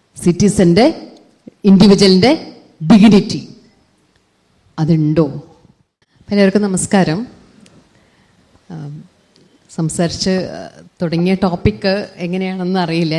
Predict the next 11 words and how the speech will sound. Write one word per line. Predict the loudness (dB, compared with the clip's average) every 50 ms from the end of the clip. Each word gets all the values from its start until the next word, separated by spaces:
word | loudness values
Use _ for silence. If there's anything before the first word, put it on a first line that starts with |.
| -4 -4
എന്നാലും | -4 -4 -4 -6 -8 -10 -12 -12 -8
സി | -8 -6 -6 -6 -8
ആർ | -10 -12 -12
ആയതുകൊണ്ട് | -8 -6 -4 -2 -2 -2 -4 -4 -6 -10 -12 -14 -20 -20 -12 -6 -4
എന്ത് | -2 -2 -2 -2 -2 -2
പറയുമെന്ന് | -2 -2 -2 -4 -4 -4 -4 -6 -6 -6 -8
ഞാൻ, | -10 -12 -12 -14 -16 -16 -14
ആ, | -12 -10 -8
മനസ്സിലാക്കുകയും | -8 -8 -8 -6 -8 -8 -8 -8 -8 -8 -8 -8 -10 -10 -8
ഇദ്ദേഹം | -6 -6 -6 -6 -6 -10 -10
അത് | -10